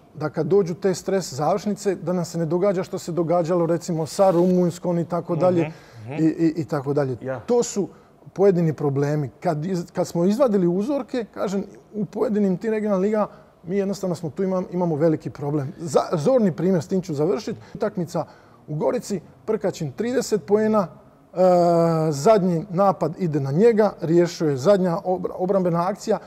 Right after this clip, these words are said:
Speaker 1: riješio. Ko je, a ko je bio napadač? Kalajžić. Zašto pričam o tim stvarima? To je fokus. Ti momci su sutra u tim Windowsima, odnosno nama trebaju ti igrači. Na takav način dolaze u, u, u, u prirodne neke završnice di, di sutra kad igraju za reprezentaciju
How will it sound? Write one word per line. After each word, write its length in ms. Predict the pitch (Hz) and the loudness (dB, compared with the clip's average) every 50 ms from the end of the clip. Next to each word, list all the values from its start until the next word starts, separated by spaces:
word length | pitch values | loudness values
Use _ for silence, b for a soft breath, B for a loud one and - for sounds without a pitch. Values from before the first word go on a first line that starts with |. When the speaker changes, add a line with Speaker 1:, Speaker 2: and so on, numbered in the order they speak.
| B B B B | B B B B
Speaker 1:
riješio. 440 | - 147 165 175 185 175 - 170 143 | -2 2 4 4 4 4 0 -6 -6
Ko 180 | - - 233 247 | -4 -4 -2 -2
je, 80 | 226 - | -2 -4
a 100 | - - | -6 -8
ko 160 | - - 262 269 | -6 -2 -2 0
je 60 | 233 | 2
bio 160 | 190 254 247 | 2 4 4
napadač? 500 | 214 214 208 214 - 254 247 247 214 - | 4 4 2 2 0 -2 0 -2 -4 -4
Kalajžić. 540 | - - 180 170 180 190 160 135 127 - - B B B B B | -2 0 2 2 4 2 2 -2 -6 -12 -14 B B B B B
Zašto 380 | 127 135 202 247 233 - - 165 | -4 -2 -2 -2 -2 -4 -8 -10
pričam 380 | - 170 202 190 - - 151 | -6 -6 -6 -6 -6 -6 -8
o 40 | 147 | -8
tim 180 | 127 - 180 160 | -6 -6 -6 -6
stvarima? 360 | - - 151 143 147 143 127 B B B B B | -6 -6 -6 -6 -6 -6 -10 B B B B B
To 100 | - 208 | 0 0
je 60 | 175 | 0
fokus. 580 | - - 208 214 208 - - 120 - - - - _ _ - | 0 2 2 2 2 0 -4 -18 -18 -20 -20 -20 _ _ -6
Ti 100 | 175 175 | -2 0
momci 360 | 190 208 214 214 - 196 170 | 0 0 0 -2 -4 -6 -8
su 160 | - - 147 | -8 -8 -12
sutra 420 | - - 220 208 - 202 180 139 - B B B B B _ - | -10 -8 -8 -6 -4 -4 -6 -6 -8 B B B B B _ -4
u 180 | 170 185 175 - - - | -2 -2 -2 -2 -6 -4
tim 220 | - 196 190 175 | 0 2 2 2
Windowsima, 580 | 160 196 202 202 190 185 151 - - 165 151 143 - - | 4 4 4 6 4 4 2 0 -4 -4 -4 -4 -6 -6
odnosno 420 | 160 165 196 185 - 175 170 135 - B B B - | -4 -4 -4 -4 -4 -6 -8 -8 -8 B B B -8
nama 280 | 143 160 185 185 170 | -4 -2 -2 -2 -2
trebaju 380 | 147 - 135 156 165 175 175 147 | -2 -2 -2 -2 0 0 -2 -4
ti 160 | - - 175 | -4 -4 -6
igrači. 420 | 160 131 131 139 139 147 - - - | -4 -4 -2 -2 -4 -4 -4 -8 -10
Na 200 | 147 139 143 127 | -8 -6 -8 -8
takav 420 | - - 214 214 214 - 202 180 | -6 -4 -4 -4 -2 -2 -2 -2
način 360 | 175 180 196 202 - 190 175 | -2 -2 -2 -4 -4 -4 -2
dolaze 420 | 147 175 190 202 185 151 170 165 - B B B B B B B | -2 0 0 0 0 0 -2 -4 -4 B B B B B B B
u, 60 | - | -10
u, 40 | 156 | -10
u, 420 | 160 - 165 165 151 - 160 160 147 | -8 -6 -6 -8 -6 -6 -8 -8 -8
u 60 | 139 127 | -8 -8
prirodne 500 | - - 175 170 196 202 214 190 190 185 | -4 0 2 4 6 6 4 4 4 2
neke 240 | 190 196 - 196 | 0 0 -2 -4
završnice 560 | 165 139 165 170 185 196 175 190 - - 175 160 | -4 0 0 0 0 0 -2 -6 -6 -6 -6 -8
di, 500 | 135 127 123 123 120 120 160 160 165 160 | -8 -8 -10 -10 -8 -6 -4 -4 -4 -4
di 260 | 135 135 156 151 143 | -4 -4 -4 -4 -4
sutra 300 | - - 196 - 180 175 | -4 -4 -6 -4 -4 -4
kad 100 | - 170 | -4 -2
igraju 160 | 170 185 180 | -2 -2 -2
za 80 | 151 170 | -2 -4
reprezentaciju 640 | 151 175 143 151 151 - 151 156 151 - 185 160 | -4 -6 -6 -8 -6 -4 -4 -6 -4 -4 -6 -6